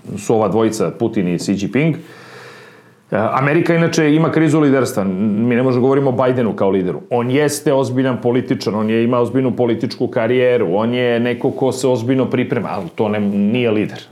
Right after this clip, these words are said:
Re-, realno nije lider i nema harizmu lidera. Znači, Trump ima harizmu lidera, ovaj nema harizmu lidera, ali vidjet ćemo naravno kako će voditi Ameriku u nekom narednom periodu, pošto im tek mu je počeo,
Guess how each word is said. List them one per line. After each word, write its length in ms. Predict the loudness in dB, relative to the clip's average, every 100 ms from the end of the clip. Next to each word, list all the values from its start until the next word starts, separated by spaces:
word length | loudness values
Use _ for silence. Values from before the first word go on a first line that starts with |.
| -10
Re-, 140 | -8 -6
realno 340 | -2 0 0
nije 220 | 0 0
lider 340 | 2 0 0 0
i 100 | 0
nema 280 | 0 0 0
harizmu 460 | 0 0 0 0 0
lidera. 320 | 0 0 -2
Znači, 300 | -4 -4 -4 -2
Trump 300 | 0 0 2
ima 200 | 2 2
harizmu 400 | 0 0 0 0
lidera, 280 | 2 2
ovaj 140 | 2 2
nema 200 | 0 -2
harizmu 380 | 0 0 0 0
lidera, 360 | 2 2 2 2
ali 100 | 2
vidjet 260 | 2 0
ćemo 200 | 0 0
naravno 340 | 2 0 0 0
kako 240 | -2 -2
će 140 | -2
voditi 340 | 0 0 0 0
Ameriku 380 | 0 0 0 0
u 20 |
nekom 260 | 0 0
narednom 400 | 0 0 0 -2
periodu, 440 | 0 0 2 0 0
pošto 300 | -2 -2 -2
im 200 | 0 0
tek 200 | -2 -2
mu 60 |
je 80 | -4
počeo, 380 | -2 -2 -2 -4